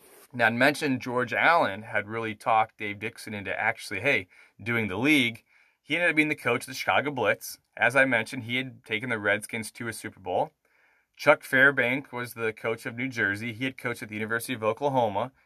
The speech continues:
and for the New England Patriots. Red Miller coached the Denver Gold. He was a former Broncos coach.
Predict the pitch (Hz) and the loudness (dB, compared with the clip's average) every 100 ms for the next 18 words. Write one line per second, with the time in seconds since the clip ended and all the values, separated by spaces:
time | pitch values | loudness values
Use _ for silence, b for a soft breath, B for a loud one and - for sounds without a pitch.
0 | _ - 101 107 123 117 107 110 151 - | _ -8 -8 -6 -8 -4 -2 -2 -4 -2
1 | 101 87 95 123 - - _ _ _ _ | -4 -2 -2 -2 -4 -20 _ _ _ _
2 | _ - 107 120 147 143 135 147 156 139 | _ -6 6 6 6 6 6 6 2 0
3 | 139 - 127 117 123 147 135 117 110 127 | -2 -4 -2 0 2 0 0 -2 0 0
4 | 120 120 135 - 113 139 131 113 104 - | -2 -6 -8 -4 -2 0 2 2 2 0
5 | 101 - - 92 135 - | -10 -10 -6 -6 -6 -12